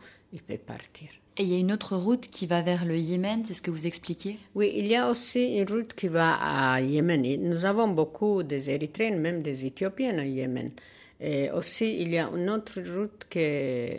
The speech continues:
Speaker 1: à Djibouti. Djibouti, nous avons presque huit cents ou neuf cents personnes, euh, trois cents quelque chose qui sont, euh, des réfugiés politiques, qui sont malades, qui ont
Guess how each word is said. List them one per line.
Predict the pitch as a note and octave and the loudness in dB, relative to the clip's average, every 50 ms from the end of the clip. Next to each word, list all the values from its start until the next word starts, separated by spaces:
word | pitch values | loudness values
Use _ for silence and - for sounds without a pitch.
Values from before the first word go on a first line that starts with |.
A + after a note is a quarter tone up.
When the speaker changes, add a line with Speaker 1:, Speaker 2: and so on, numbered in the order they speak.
| - - - - - | -10 -12 -12 -6 -6
Speaker 1:
à | C3+ C#3 | -6 -2
Djibouti. | - D3+ D3 D3 F#3+ F3+ F3+ - A#3 G#3 - - - - _ _ - | 0 0 0 2 0 -2 0 2 2 2 2 0 -10 -20 _ _ -16
Djibouti, | - F3+ E3+ D#3+ F3 E3+ E3 F3 - G#3 G#3 G#3 G#3 - - - - - - _ - E3 | -10 -10 -8 -6 -6 -6 -6 -4 -4 -4 -4 -4 -6 -8 -16 -20 -20 -20 -20 _ -10 -8
nous | D#3+ E3 D3+ | -6 -6 -2
avons | D#3+ D3+ D3+ D#3 D#3+ F3+ F3 E3+ E3+ | -2 -2 -2 0 0 -2 0 -2 -2
presque | E3 - G3+ G#3 - - - E3+ D#3+ D3 C3+ B2+ B2+ - C#3+ | -4 -4 -4 -2 -2 -2 0 0 -2 -2 -2 -2 -4 -6 -6
huit | D3+ E3+ E3 - - | -6 -8 -8 -4 -4
cents | - - - C#3+ D#3 E3+ E3 D#3 D3+ D3 - | -4 -2 -2 -2 -2 -2 -2 -2 -2 -2 -4
ou | - E3 E3 - - - | -6 -8 -8 -8 -8 -8
neuf | - - E3 E3 E3 - | -8 -8 -8 -8 -8 -6
cents | - - D3 C#3+ C#3 | -6 -6 -4 -4 -6
personnes, | C#3 - D#3 D3+ - - - F3+ E3+ E3 D#3+ - - - - - - - - B3 | -4 -6 -6 -6 -4 -4 -4 -2 -4 -4 -6 -8 -14 -20 -20 -20 -20 -20 -18 -12
euh, | A#3 F#3+ - - - G2 - C2 B1+ - G2+ - - - - - - | -10 -8 -8 -8 -8 -8 -10 -10 -10 -12 -12 -14 -14 -14 -14 -14 -14
trois | - - F3+ D#3 | -8 -2 -2 0
cents | D3+ - - D#3 D#3 | 0 0 0 0 -2
quelque | D#3 - - - - - | -2 -4 -6 -8 -8 -10
chose | - - - F#3+ F#3+ F#3+ F#3 - | -8 -4 -2 -2 -2 -2 -4 -6
qui | - - - | -8 -8 -6
sont, | - - F3+ E3 D#3 D3 D3 D3 C#3+ | -6 -4 -4 -2 -2 -2 -2 -2 -2
euh, | D3+ D#3 E3 - E3 | -4 -6 -8 -10 -10
des | D#3 D3+ D3+ C#3 C3 B2+ C3 | -8 -2 0 0 0 0 0
réfugiés | B2+ C#3 C#3+ - - D#3 D3+ D#3+ C#3+ C3+ | -2 -4 -6 -6 -10 -8 -4 -2 -2 -2
politiques, | C#3 - C3 C3+ C3+ C3+ - - B3 A#3+ B3 - - - - _ _ _ _ _ _ _ _ - - - - - - _ _ _ | -2 -2 -4 -2 -2 -4 -2 -2 -2 -2 -2 -8 -16 -18 -18 _ _ _ _ _ _ _ _ -20 -20 -20 -20 -20 -20 _ _ _
qui | - - - | -10 -8 -6
sont | - E3 D3 | -2 0 0
malades, | D3+ D3 C#3 C#3 D3+ F#3 G#3 G#3+ G3 E3+ D3+ - - | 0 2 2 2 2 2 2 2 0 -4 -10 -12 -12
qui | - - D3+ | -8 -6 -4
ont | D3 C#3 C#3 C#3+ C#3+ C#3 | -4 -4 -4 -4 -4 -4